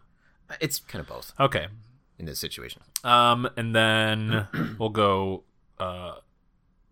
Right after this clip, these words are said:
Speaker 2: uh, cold.
Speaker 1: This is slightly off topic, but I just noticed that you have an empty Brita filter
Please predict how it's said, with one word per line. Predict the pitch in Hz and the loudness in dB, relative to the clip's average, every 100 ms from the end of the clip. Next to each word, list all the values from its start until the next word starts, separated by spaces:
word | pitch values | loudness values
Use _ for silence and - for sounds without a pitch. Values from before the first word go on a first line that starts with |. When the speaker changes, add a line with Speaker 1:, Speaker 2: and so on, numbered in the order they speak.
| _ _ _ _ _ | _ _ _ _ _
Speaker 2:
uh, | - 90 85 85 85 _ _ _ - | -8 -8 -8 -12 -16 _ _ _ -10
cold. | - 95 85 90 _ _ _ _ _ _ _ _ _ _ _ | -2 -2 -2 -10 _ _ _ _ _ _ _ _ _ _ _
Speaker 1:
This | 123 117 | -12 -10
is | 117 | -8
slightly | - - 226 92 | -6 -6 -6 -6
off | 73 - | -8 -2
topic, | 110 - 76 | -4 -4 -8
but | - | -6
I | |
just | 98 208 233 117 | -4 -2 0 2
noticed | 120 127 | 0 0
that | - | -4
you | 95 | -8
have | 92 | -8
an | - | -8
empty | 131 131 104 | -8 -8 -10
Brita | 76 113 107 | -4 -2 -2
filter | - 71 - 76 69 | -4 -8 -6 -8 -8